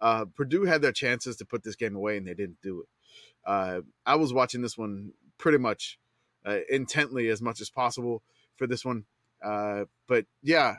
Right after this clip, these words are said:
I, I, Purdue had their chances, and they just didn't take 'em. And, and when Fresno got their chance, they took 'em. And that's what Fresno does. Like, if you give Fresno opportunities, they are a really good, I don't care about G five thing. Fresno are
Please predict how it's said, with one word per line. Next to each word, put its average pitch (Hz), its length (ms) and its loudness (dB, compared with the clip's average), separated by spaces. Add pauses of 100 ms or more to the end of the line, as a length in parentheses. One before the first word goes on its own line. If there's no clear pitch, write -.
(180)
I, 139 100 2
I, 139 40 2 (840)
Purdue 254 300 -2
had 226 180 4
their 196 100 4
chances, 139 520 -2
and 113 140 -4
they 123 120 0
just 127 260 -6
didn't 135 220 -2
take 151 260 0
'em. 175 240 -2
And, 131 240 0
and 131 260 -4
when 131 200 -2
Fresno 160 400 2
got 165 180 2
their 175 140 2
chance, 196 320 -4
they 156 100 6
took - 260 -4
'em. 107 120 -4 (680)
And 123 320 6
that's 143 180 2
what 220 120 4
Fresno 220 320 2
does. 170 380 -4 (200)
Like, 117 200 -2
if 131 100 -6
you 196 260 -8
give 147 280 2
Fresno 147 480 2
opportunities, 147 760 0 (360)
they 139 140 6
are 139 300 6
a 127 60 2
really 131 400 2
good, 127 240 2
I - 100 0
don't 160 180 -4
care 120 120 -2
about 107 240 -2
G 110 180 -10
five 110 400 2
thing. 113 240 -6
Fresno 202 340 -4
are 117 300 0